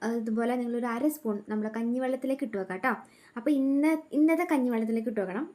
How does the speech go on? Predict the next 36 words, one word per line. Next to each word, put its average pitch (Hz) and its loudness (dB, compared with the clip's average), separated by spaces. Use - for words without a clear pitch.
നാളെ 240 -2
ആയിട്ട് 233 -2
എടുക്കാവുള്ളൂ. 180 -4
പഴം 233 -2
കഞ്ഞിവെള്ളം 247 0
ഇല്ലേ, 170 -2
അത് 208 -2
അങ്ങനെ 220 -2
ആക്കി 214 -4
എടുക്കണം. 165 -4
അപ്പോൾ - -2
ഇന്നത്തെ 254 2
കഞ്ഞിവെള്ളത്തിലേക്ക് 240 0
ഞാൻ, 233 0
ഏ, 220 -4
ഒരു 233 0
അര 240 0
സ്പൂണോളം 220 -2
ഉലുവ 214 2
ഇട്ട് 226 -2
കൊടുത്തിട്ടുണ്ട്. 190 -2
പിന്നെ 285 2
ഇത് 277 4
തന്നെയെന്ന് 240 4
മനസ്സിലായോ? 202 -2
കരിഞ്ചീരകമാണ് 196 0
കേട്ടോ. 175 -4
മുടിക്ക് 226 4
നല്ല 254 4
കറുപ്പും 240 -2
കിട്ടും, 247 0
നല്ല, 220 2
ഏ, 220 -2
നീർക്കെട്ടും 220 2
വീഴത്തില്ല. 226 4
ഏ, 220 -6